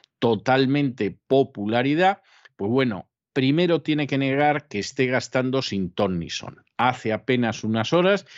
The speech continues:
estaba en la convención de la F L L, la A F L C I O en,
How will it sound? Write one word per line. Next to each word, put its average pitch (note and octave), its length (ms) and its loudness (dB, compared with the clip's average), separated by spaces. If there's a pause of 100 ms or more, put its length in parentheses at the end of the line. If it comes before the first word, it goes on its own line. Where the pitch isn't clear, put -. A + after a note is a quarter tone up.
(220)
estaba A#2+ 640 2
en A2 80 -2
la G2+ 140 -4
convención A2+ 760 0
de G#2 140 2
la G#2+ 180 2
F A#2 300 -2
L A2+ 320 0
L, B2+ 320 2 (360)
la G2 120 0
A - 160 -4
F A2+ 540 0
L E2+ 220 -6 (120)
C - 360 0
I A#2+ 260 4
O G#2 400 0
en, G#2 240 -2